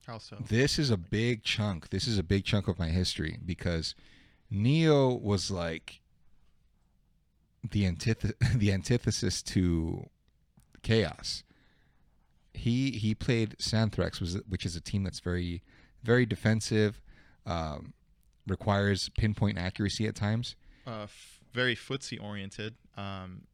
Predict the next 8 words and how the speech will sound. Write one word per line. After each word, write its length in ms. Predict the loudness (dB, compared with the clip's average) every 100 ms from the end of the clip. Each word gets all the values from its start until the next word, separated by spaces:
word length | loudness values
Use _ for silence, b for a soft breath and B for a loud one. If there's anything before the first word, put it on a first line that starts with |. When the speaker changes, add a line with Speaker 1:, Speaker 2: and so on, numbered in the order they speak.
| _ _
Speaker 1:
uh, 160 | -14 -14 -10
capitalizes 720 | -10 -8 -6 -4 -4 -6 -8
a 60 |
lot. 400 | -8 -6 -6 -6 -12 _ _ _
High 280 | -6 -4 -4
damage, 500 | -6 -8 -8 -14 -14
uh, 140 | -14 -12
punishes. 640 | -10 -10 -10 -12 -14 -18